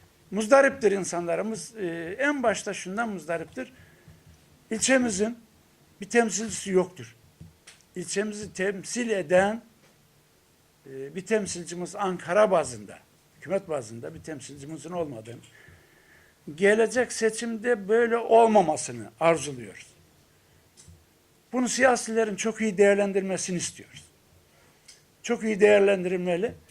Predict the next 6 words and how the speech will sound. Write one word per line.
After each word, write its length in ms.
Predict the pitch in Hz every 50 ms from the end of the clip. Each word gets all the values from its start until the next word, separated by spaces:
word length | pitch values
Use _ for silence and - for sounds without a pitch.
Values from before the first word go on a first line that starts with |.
| - _ _ _ _ _ _ _ -
Akçaabat 840 | - 196 - - - 247 262 247 233 220 208 208 208 - - - - _ _ _ _ _ _ _ _ _ _ _ _ _ _ _ _ -
ilçem, 400 | - 185 175 - - 208 208 196
ilimizin 520 | 202 196 175 190 196 196 190 165 185 202 202
en 160 | 196 190 180
büyük 200 | 185 190 185 175
ilçesidir. 640 | 185 - - 196 180 180 - 180 165 180 226 226